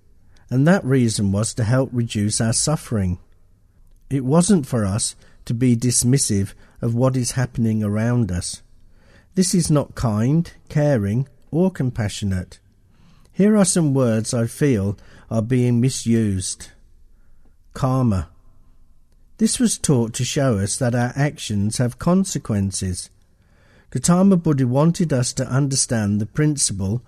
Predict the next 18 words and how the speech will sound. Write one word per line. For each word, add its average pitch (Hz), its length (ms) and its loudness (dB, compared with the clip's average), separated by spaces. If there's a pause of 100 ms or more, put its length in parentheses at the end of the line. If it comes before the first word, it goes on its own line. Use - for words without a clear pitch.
of 127 160 -4
cause 131 380 0
and 127 140 2
effect. 127 580 -4 (840)
This 190 240 2
was 202 160 4
a 180 40 6
way 117 280 2
of 117 140 0
ensuring 123 640 2
our 123 200 0
actions 110 600 -2
help 147 440 -4
people 101 520 -2 (320)
and 135 200 4
not 151 260 0
harm 175 400 2
them. 92 260 0